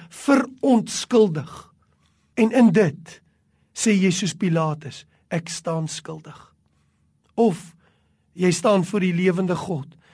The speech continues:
en jy sê, "Here, ek is verlore, ek is skuldig, ek kan myself nie red nie, dink aan my." En in daai oomblik kyk hy u aan vanuit sy onskuld en hy sê, "My onskuld raak ook joune."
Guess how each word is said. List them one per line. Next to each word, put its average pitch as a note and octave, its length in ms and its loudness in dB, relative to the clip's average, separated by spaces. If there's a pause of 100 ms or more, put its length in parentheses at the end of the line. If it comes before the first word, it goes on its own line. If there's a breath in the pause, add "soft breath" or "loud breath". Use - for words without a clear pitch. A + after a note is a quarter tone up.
(200 soft breath)
en E3+ 80 -2
jy E3 80 4
sê, F#3 260 -2
"Here, E3 320 -2 (300 loud breath)
ek - 180 0
is F#3 140 -2
verlore, G3 600 0 (140 loud breath)
ek A#3+ 200 -2
is - 180 2
skuldig, B3 600 -4 (140)
ek C#4 220 -2
kan D4 180 4
myself B3 520 4
nie A#3+ 180 4
red G3+ 280 -2
nie, F#3 120 -2 (200 loud breath)
dink A#3+ 380 2
aan A3 200 2
my." G#3 220 2 (180 loud breath)
En A3+ 140 4
in A#3+ 140 6
daai A#3 200 6
oomblik A3+ 540 2 (400 soft breath)
kyk A#3 260 2
hy A3 140 2 (180)
u - 100 -10
aan D#3+ 320 -4 (440 soft breath)
vanuit G3 480 -2
sy G3 260 -2
onskuld F#3+ 720 -8 (580)
en F#3 180 0
hy E3+ 120 -2
sê, D#3 360 -10 (420)
"My G#3 300 4
onskuld - 760 -4 (420)
raak E3 300 0
ook E3 180 -4
joune." C#3 480 -10